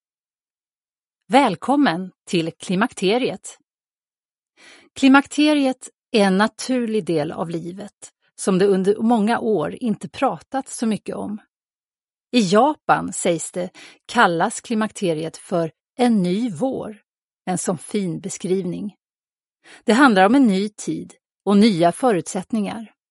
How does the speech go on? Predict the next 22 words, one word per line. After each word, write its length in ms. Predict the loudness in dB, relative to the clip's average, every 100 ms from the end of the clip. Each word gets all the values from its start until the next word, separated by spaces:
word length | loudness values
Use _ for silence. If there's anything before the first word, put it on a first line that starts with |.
| _ _ _ _ _ _ _ -20 _
Här 220 | 4 6
i 80 | 6
boken 600 | 4 0 0 -2 -2 -4 -12 _
kan 140 | 0
du 100 | 2
läsa 400 | 4 2 2 -4
om 220 | -2 -4 -4
vad 180 | -4 -2
som 140 | -2
händer 460 | 0 0 2 2 0
med 140 | -2
hormonerna 800 | 0 2 4 2 2 0 -4 -8 -12 _ _
under 420 | 2 4 2 2
åren 480 | 2 2 2 0 -2 0
innan 480 | 2 4 4 2
menstruationen 760 | 2 0 -2 -4 -4 -6 -4 -4
upphör 500 | -6 -10 -14 -12 -12 -4
och 200 | 0 2
efteråt. 720 | 0 -6 -8 -8 -12 -20 _ _ _ _ -20 _
Hur 200 | 0 0
kroppen 500 | -2 -4 -2 -4 -4
påverkas 880 | 0 0 2 0 -2 -6 -6 -12